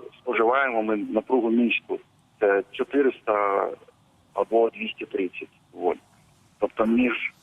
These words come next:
високою напругою і споживачем ще є, е, два щабля трансформаторів, які регулюють, е, напругу в мережі високої напруги, тобто від ста десяти до сімсот п'ятдесяти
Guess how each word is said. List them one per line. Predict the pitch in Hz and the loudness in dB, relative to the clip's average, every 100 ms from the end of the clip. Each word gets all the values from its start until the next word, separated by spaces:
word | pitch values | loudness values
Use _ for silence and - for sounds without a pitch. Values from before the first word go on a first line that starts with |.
| _ _ _ - - | _ _ _ -20 -8
високою | 117 143 - 131 | -2 -2 -2 -2
напругою | 117 117 135 117 107 101 | -2 0 2 2 2 2
і | 104 120 110 107 | 0 -2 0 0
споживачем | - 101 101 110 143 143 | -2 -2 0 2 2 0
ще | 127 - | 0 0
є, | 110 120 113 - _ _ _ _ 98 | 2 4 2 -6 _ _ _ _ -4
е, | 98 101 101 101 101 101 101 104 117 120 - _ _ _ _ _ _ _ - | 0 2 2 0 0 2 2 0 -2 -4 -8 _ _ _ _ _ _ _ -2
два | 123 131 | -2 0
щабля | - 110 107 113 | -2 -2 0 0
трансформаторів, | - 113 104 110 107 104 - - - _ _ _ _ _ _ _ _ | 0 -2 -2 -2 0 0 -2 -8 -8 _ _ _ _ _ _ _ _
які | 110 113 135 131 | -4 -2 0 2
регулюють, | 120 120 113 123 123 113 - - _ _ _ _ _ _ _ _ _ _ 113 | 2 0 -2 2 4 4 0 -18 _ _ _ _ _ _ _ _ _ _ 0
е, | 113 117 107 104 107 104 104 - - | 2 4 4 4 2 0 -4 -10 -2
напругу | - - 135 117 107 | -2 2 2 2 2
в | |
мережі | 117 113 113 107 107 104 98 | 2 2 0 2 2 2 0
високої | 107 - 180 - 160 | -2 0 0 2 0
напруги, | 139 - 139 123 | 0 0 0 0
тобто | - - - 110 | -2 -2 0 -2
від | 107 - | -2 -2
ста | 113 | -2
десяти | 110 107 110 117 | -2 -4 -6 -4
до | 110 101 | 0 -2
сімсот | 107 - 104 | -2 -2 -2
п'ятдесяти | 107 104 104 - | -2 -4 -6 -8